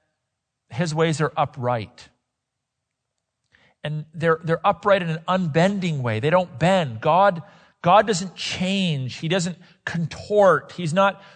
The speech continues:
twisted when society changes or when there's great pressure or great denial of his existence. God is upright in justice. It means that he is unbent. He is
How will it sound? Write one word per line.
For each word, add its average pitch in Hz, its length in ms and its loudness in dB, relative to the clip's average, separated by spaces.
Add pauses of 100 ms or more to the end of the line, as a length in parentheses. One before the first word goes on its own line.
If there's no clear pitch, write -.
(160)
twisted 220 720 0
when 156 220 -4
society 185 680 -4
changes 156 560 -6
or 156 60 -4
when 160 140 -2
there's 160 220 -4 (320)
great 196 340 -2
pressure 196 580 0
or 147 140 2
great 175 300 -2
denial 175 480 2
of 185 80 -2
his 175 160 -8
existence. 156 680 -6 (640)
God 202 640 6
is 180 240 -2 (100)
upright 185 840 2 (220)
in 156 400 2 (480)
justice. 135 720 2 (280)
It 185 100 -2
means 202 300 -2
that 180 100 -2
he 185 160 -2
is 156 240 -4
unbent. 185 640 2
He 185 180 -2
is 160 180 -2